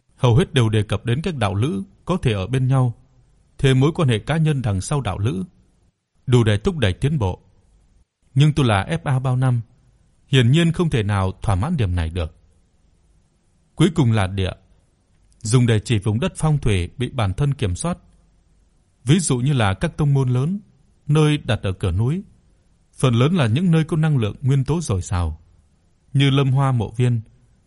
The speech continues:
pháp sư ở đó có tốc độ tiến bộ nhanh hơn nhiều so với những nơi khác. Tôi không có phần trong phương diện này.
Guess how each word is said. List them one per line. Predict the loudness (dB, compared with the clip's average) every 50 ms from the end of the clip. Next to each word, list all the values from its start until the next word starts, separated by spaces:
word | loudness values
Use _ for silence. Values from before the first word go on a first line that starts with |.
| _ _
pháp | -6 -4 -4 -2
sư | -2 -2 -2 0
ở | 0 0
đó | 0 0 0 0 -2 -4
có | -6 -6
tốc | -4 -4 -6 -4
độ | -4 -4 -6
tiến | -4 -4 -2 -2 0
bộ | -2 -2 -4 -4
nhanh | -4 -2 0 0
hơn | 0 0 0 0
nhiều | 0 2 0 0 -2 -4 -10 -20 _ _ _ -12
so | -4 -2 -2
với | 0 0 -2
những | -2 -2 -2 0
nơi | -2 -2
khác. | -4 -4 -6 -6 -6 -6 -10 _ _ _ _ _ _ _ _ _ _ _ _ _ _ _ _ _ _ _ _ _ _ _ _ _ -2
Tôi | 2 2 2
không | 2 0 -2 -2
có | -2 -4
phần | -4 -2 -2 0 0 0 -4
trong | -4 -4 -4 -4 -4
phương | -2 -2 -2 -2
diện | -2 -2 -4 -2
này. | -2 -2 -2 -4 -6 -8